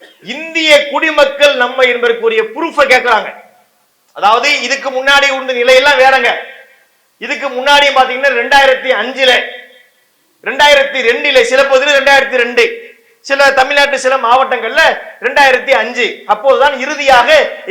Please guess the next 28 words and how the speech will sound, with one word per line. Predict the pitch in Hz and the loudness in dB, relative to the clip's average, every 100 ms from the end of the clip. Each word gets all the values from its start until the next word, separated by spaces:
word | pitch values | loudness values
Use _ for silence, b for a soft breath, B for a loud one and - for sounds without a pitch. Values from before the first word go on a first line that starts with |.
| 254 | 0
எஸ் | 254 | 0
ஐ | 285 | 2
ஆர் | 285 254 | 2 4
ஏற்கனவே | 262 254 277 262 | 4 4 2 4
எடுக்கப்பட்டிருக்கு. | 254 277 254 254 233 | 2 -2 -4 -4 -2
நமக்கு | 247 269 | -4 -6
புதுசா | 240 277 277 | -8 -2 0
கேள்விப்படுற | 269 277 269 254 | 2 0 0 0
மாதிரி | 277 269 | 0 0
தெரியுது. | 247 262 226 139 - _ _ _ _ | -2 -2 -4 -6 -14 _ _ _ _
இது | 247 214 | -16 -12
புதுசு | 330 277 302 | -8 -4 -2
இல்லை, | 269 247 | 0 2
ஏற்கனவே | 262 277 285 269 | 2 2 0 0
எஸ் | 247 285 | -2 0
ஐ | 277 | 2
ஆர் | 285 254 | 2 2
என்ற | 254 240 226 | 0 -2 -2
ஒன்று | 233 359 277 - - _ - | -2 -2 -2 -2 -14 _ -4
தமிழ்நாட்டில் | 254 294 269 269 285 | -2 2 0 0 0
நடந்திருக்கு. | 247 311 311 277 226 - - - _ _ _ _ _ _ - | 0 2 0 0 0 -2 -8 -20 _ _ _ _ _ _ -2
ஆனா | 294 311 | 2 4
அந்த | 277 247 233 208 - - _ _ - | 4 4 2 0 -10 -20 _ _ -2
வார்த்தை | 196 294 311 320 311 | 4 4 4 0 2
பழைய | 269 277 262 | 4 4 4
வார்த்தையா | 262 262 262 233 | 2 2 0 0
இருந்தாலும் | 226 214 196 254 285 - - _ _ _ - | 0 0 2 2 0 -4 -20 _ _ _ 0
அதுல | 240 302 | 2 4